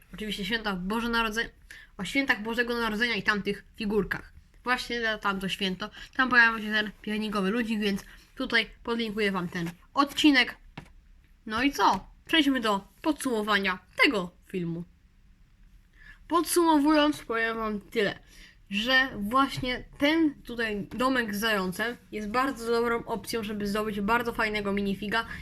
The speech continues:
jeszcze z ciekawymi akcesoriami, bo nie wiem, czy niebieski pędzel gdzieś jeszcze indziej się pojawiał. Pewnie tak, ale dokładnie pewny nie jestem. Ten kurczak już jest chyba taką trochę dość trudniejszą figurką do zdobycia, bo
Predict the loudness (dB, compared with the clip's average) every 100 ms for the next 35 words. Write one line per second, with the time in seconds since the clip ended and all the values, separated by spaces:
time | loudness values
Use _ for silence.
0 | -10 -8 -8 -8 -4 -4 -4 -4 -4 -4
1 | -6 -4 -2 0 -2 -2 0 0 0 -2
2 | -2 -2 0 -2 -4 0 0 0 -2 -2
3 | -4 -2 -4 -8 -20 -20 -16 -8 -6 -6
4 | -10 -10 -10 -8 -6 -8 -4 -2 -2 0
5 | 2 2 0 -2 0 0 -2 -4 -4 -4
6 | -10 -10 -4 -4 -4 -6 -6 -4 -6 -6
7 | -4 -2 -4 -6 -8 -2 -2 -2 -10 -20
8 | -20 -20 -20 -20 -20 -20 -20 -16 -2 0
9 | 4 4 4 4 4 4 4 2 0 -2
10 | -4 -6 -8 -6 -4 -2 -4 -4 -4 -2
11 | -2 -6 -10 -8 -6 -8 -8 -8 -8 -8
12 | -6 -6 -4 -6